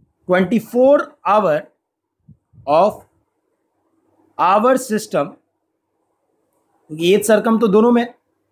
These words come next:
इसको हम क्या लिख सकते हैं, तीन सौ साठ degree of angle system लिख सकते हैं। बोलो, can we write this?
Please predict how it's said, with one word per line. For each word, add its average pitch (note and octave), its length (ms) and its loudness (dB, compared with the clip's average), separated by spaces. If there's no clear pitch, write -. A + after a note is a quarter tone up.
इसको D#3 180 -8
हम A3 100 2
क्या B3 120 2
लिख B3 140 0
सकते - 220 -6
हैं, A2+ 180 -14
तीन G#3 180 4
सौ A3 140 0
साठ A3+ 360 0
degree A#3 280 -4
of C4+ 120 -4
angle F#3+ 380 2
system A3+ 300 -6
लिख E3+ 140 -8
सकते A#3+ 220 -2
हैं। F3+ 220 -4
बोलो, F#3 220 2
can E3 120 -2
we F3+ 80 2
write G#3 200 0
this? C#3+ 200 -8